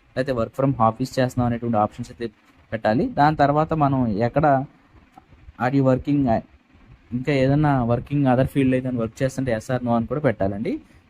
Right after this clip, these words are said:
అలాగే నెక్స్ట్ థర్డ్ త్రీ పాయింట్ వన్ వచ్చేసి are you interested in working I T S in any relevant field? So any relevant field అని వర్క్ చేయడానికి ఇంట్రెస్ట్‌గా ఉన్నారా అంటే ఎస్ అని పెట్టాలి. So దాని తగ్గట్టుగా ట్రైనింగ్ ప్రోగ్రామ్ ఇంట్రెస్ట్ ఉందా అంటే yes or no-లో అది కూడా సబ్మిట్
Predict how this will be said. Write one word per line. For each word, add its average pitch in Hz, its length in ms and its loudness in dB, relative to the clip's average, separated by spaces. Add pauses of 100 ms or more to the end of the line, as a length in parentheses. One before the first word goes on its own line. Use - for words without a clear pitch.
(100)
అలాగే 180 260 0
నెక్స్ట్ 127 200 -4 (100)
థర్డ్ 143 180 2 (100)
త్రీ 151 180 2
పాయింట్ 170 240 2
వన్ 143 160 0
వచ్చేసి 147 340 -2 (200)
are 127 140 0
you 160 120 -4
interested 156 320 -6
in 143 80 0
working 139 340 -2
I - 80 2
T 143 120 2
S - 80 -8
in 120 120 -2
any 131 180 -2 (160)
relevant 127 400 -2
field? 95 220 -4 (140)
So 120 40 -4 (600)
any 143 180 0
relevant 139 320 2
field 139 180 2
అని 135 140 0
వర్క్ 113 160 -6
చేయడానికి 131 320 0
ఇంట్రెస్ట్‌గా 123 440 -2
ఉన్నారా 120 320 0
అంటే 151 120 -4 (120)
ఎస్ - 180 -6
అని 131 140 2
పెట్టాలి. 110 300 0 (360)
So - 60 -4 (100)
దాని 170 180 0
తగ్గట్టుగా 156 340 0
ట్రైనింగ్ 143 320 2
ప్రోగ్రామ్ 139 380 -2
ఇంట్రెస్ట్ 123 340 -4
ఉందా 131 240 2
అంటే 120 240 -2
yes 135 220 -4
or 131 140 -2
no-లో 127 220 4
అది 110 140 -4
కూడా 123 160 0
సబ్మిట్ 110 320 0